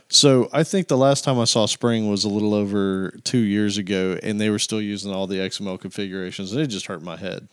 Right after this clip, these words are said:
right? Like, it was so many config files. But apparently, I think, uh, what's the name of it? Spring Boot or Spring, th-, there's, like, a new version of it that apparently is a lot easier and a lot nicer to set up and use, but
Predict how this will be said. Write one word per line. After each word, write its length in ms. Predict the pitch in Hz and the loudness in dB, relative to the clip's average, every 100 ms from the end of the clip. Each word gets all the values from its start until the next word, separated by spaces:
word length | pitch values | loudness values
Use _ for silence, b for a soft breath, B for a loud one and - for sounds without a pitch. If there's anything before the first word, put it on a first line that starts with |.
| _ | _
right? 200 | 95 98 | -8 -8
Like, 220 | 95 101 | -8 -6
it 80 | 117 | -4
was 300 | 107 95 - - | -4 -6 -10 -6
so 880 | - - - - 110 117 113 110 104 | -2 -2 -2 -4 0 2 4 2 0
many 260 | 107 101 | 0 -2
config 560 | 101 98 98 110 104 101 | -4 -8 -4 -4 -4 -4
files. 400 | 98 92 87 - b b b b | -6 -4 -6 -10 b b b b
But 140 | 135 | 2
apparently, 760 | 127 - 165 175 - 127 123 110 | 2 2 2 2 2 0 0 -2
I 80 | 113 | -6
think, 360 | - 143 139 - | -8 -6 -6 -4
uh, 340 | 107 104 98 95 _ _ _ _ _ _ _ _ | -4 -4 -6 -10 _ _ _ _ _ _ _ _
what's 160 | 151 139 | -6 -2
the 80 | |
name 240 | 110 104 98 | 0 0 -2
of 80 | 90 | -2
it? 40 | |
Spring 540 | - - 139 147 139 | -2 0 0 0 -2
Boot 440 | 123 139 143 139 - | 0 2 2 2 -2
or 320 | 117 104 101 | -2 -2 -2
Spring, 560 | 95 - 127 127 120 117 123 | -6 -8 -8 -8 -8 -10 -8
th-, 140 | 131 | -8
there's, 280 | 131 139 123 | -4 -2 0
like, 180 | 147 143 | -2 -2
a 40 | |
new 220 | 120 135 | 0 0
version 360 | 120 113 113 123 | 2 0 0 0
of 140 | 120 | 2
it 120 | 120 - | 2 0
that 120 | 104 | -2
apparently 440 | - 123 113 107 | -2 -2 -2 -4
is 80 | 101 | -6
a 80 | 95 | -2
lot 200 | 101 101 | -2 0
easier 380 | 101 101 104 98 | -2 -2 -4 -4
and 100 | 95 | -4
a 40 | |
lot 240 | 92 101 | -2 -4
nicer 340 | - 92 101 104 | -4 -6 -6 -6
to 80 | 98 | -6
set 220 | - 98 | -4 -4
up 180 | 95 95 | -4 -6
and 120 | 95 | -8
use, 240 | 90 92 | -8 -10
but 280 | - 98 87 | -6 -6 -6